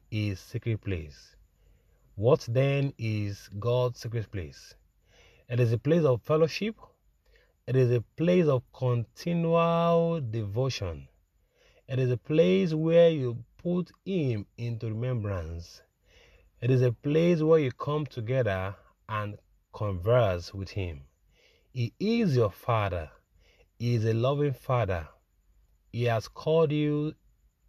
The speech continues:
His son and His daughter, and you also must call Him Abba Father. He wants you to come and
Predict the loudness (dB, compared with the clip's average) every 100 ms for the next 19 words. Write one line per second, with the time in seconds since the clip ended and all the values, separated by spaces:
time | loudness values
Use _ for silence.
0 | _ _ -4 -4 -4 -8 -4 -2 0 -4
1 | -10 _ -10 -6 -4 -4 -6 -4 -4 -4
2 | -10 -12 _ _ _ _ _ _ _ -4
3 | -2 0 0 0 0 2 2 0 -4 -4
4 | -4 -8 -10 -8 -8 -6 -4 -2 -2 -4
5 | -8 -8 -6 -6 -8 -6 -6 -6 -12 -18
6 | _ _ _ _ _ _ _ _ _ _
7 | _ _ _ _ 0 6 6 4 -6 -8
8 | -6 -2 -2 -4 -10 -20 _ _ _ _
9 | _ _ _ _ _ _ _ -8 -8